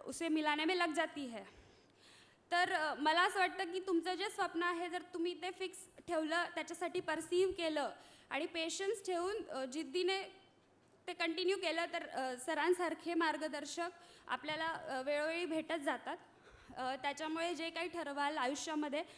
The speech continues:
अ, ते लास्टपर्यंत करा. अ, शेवटी जाताना एवढंच, सर शांता शेळके यांच्या ओळी मला आठवल्या, तर, अ, त्या सांगू इच्छेन. अ, "पक्ष्यांना परतीची वाट नसावी,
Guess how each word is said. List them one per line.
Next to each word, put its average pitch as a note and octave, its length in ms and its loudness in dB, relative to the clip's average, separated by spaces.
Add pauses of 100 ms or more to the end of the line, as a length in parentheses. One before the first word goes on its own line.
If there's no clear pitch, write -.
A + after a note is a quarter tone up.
(600)
अ, A#3 100 -4
ते D#4 380 -4
लास्टपर्यंत E4 640 0 (100)
करा. C4 260 0 (520)
अ, B3 200 0
शेवटी D#4+ 360 0
जाताना E4+ 400 2
एवढंच, E4+ 320 2 (580)
सर E4 160 -4
शांता D#4 360 0
शेळके E4 260 -8
यांच्या D#4+ 320 0
ओळी D#4 280 4
मला D#4 200 4
आठवल्या, D4+ 380 4
तर, D4+ 160 -4 (800)
अ, A3+ 220 -4
त्या D4 220 2
सांगू D#4+ 280 0
इच्छेन. E4 340 -4 (600)
अ, C4 180 -2
"पक्ष्यांना F4 560 2
परतीची F4 560 2
वाट D#4+ 300 4
नसावी, D#4 500 -4